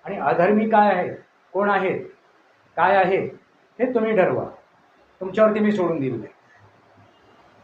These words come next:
हेच ते वास्तव आहे. हे वास्तव तुमच्या लक्षात आलं का? कोणते कोणते घटक दल आहेत, लक्षात आलं तसं.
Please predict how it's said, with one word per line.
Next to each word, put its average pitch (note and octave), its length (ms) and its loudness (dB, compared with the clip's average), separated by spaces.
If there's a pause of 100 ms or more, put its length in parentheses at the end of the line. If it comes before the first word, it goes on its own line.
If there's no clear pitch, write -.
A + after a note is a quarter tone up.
(140)
हेच E3+ 180 -6
ते A#3 60 4
वास्तव D#3+ 400 0
आहे. G2+ 200 -4 (1400)
हे E3 80 -2
वास्तव F3+ 380 0
तुमच्या F#3 260 0
लक्षात F#3 260 0
आलं F#3 180 4
का? D4 200 -2 (1700)
कोणते E3 280 0
कोणते F#3 260 0
घटक E3+ 220 2
दल F3+ 200 2
आहेत, F3+ 320 0 (1000)
लक्षात F3 280 -2
आलं D#3 280 -2
तसं. G#2 180 -10